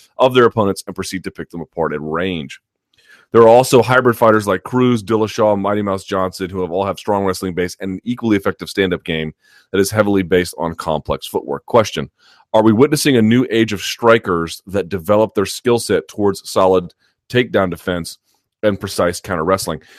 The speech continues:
I, again, this is, the way you ask the question, I think, is the most interesting part about it, because you asked, "Is this the end of wrestlers?" Now, certainly, I don't think it's gonna be the end of wrestlers generally.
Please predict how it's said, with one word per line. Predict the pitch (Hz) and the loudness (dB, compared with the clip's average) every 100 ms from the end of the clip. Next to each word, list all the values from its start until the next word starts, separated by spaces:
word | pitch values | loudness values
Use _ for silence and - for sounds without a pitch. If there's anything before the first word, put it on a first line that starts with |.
| - - | -20 -10
I, | - - | -6 -2
again, | 123 131 123 | 2 4 4
this | 156 | 2
is, | 196 147 107 - _ _ _ _ 139 _ - 110 - _ _ - | 2 2 -2 -20 _ _ _ _ _ _ -20 -20 -20 _ _ -18
the | 131 104 | -8 -2
way | 117 120 | 0 2
you | 196 208 | 2 4
ask | 147 156 - | 2 2 -2
the | 127 | -2
question, | 127 135 117 | 0 2 -2
I | 104 | -4
think, | 120 | -6
is | 107 | -4
the | 107 | -4
most | 104 113 117 - | 0 0 -2 -6
interesting | 110 110 - 95 | -12 -10 -12 -6
part | 107 90 | -2 -2
about | 80 82 78 | -2 -4 -4
it, | 65 _ _ _ _ _ _ - | -8 _ _ _ _ _ _ -10
because | 110 131 | 0 0
you | 113 107 | 0 0
asked, | 135 156 - - _ - | 2 2 -2 -16 _ -8
"Is | 123 | -4
this | 123 127 | -4 -6
the | - 117 - | -6 -4 0
end | 123 135 131 - | 0 0 -2 -2
of | 95 | -4
wrestlers?" | 85 95 104 - 76 73 113 | -2 0 0 -2 -8 -6 -2
Now, | 107 | -2
certainly, | - 190 147 113 | 0 0 2 4
I | |
don't | 120 120 | 4 2
think | 123 110 | 0 -2
it's | 104 | -4
gonna | 113 110 | -2 -2
be | 101 | 0
the | 98 | -2
end | 95 | -2
of | 87 | -4
wrestlers | 82 82 - 82 76 | -6 -10 -10 -10 -6
generally. | 90 82 73 73 | -4 -4 -6 -8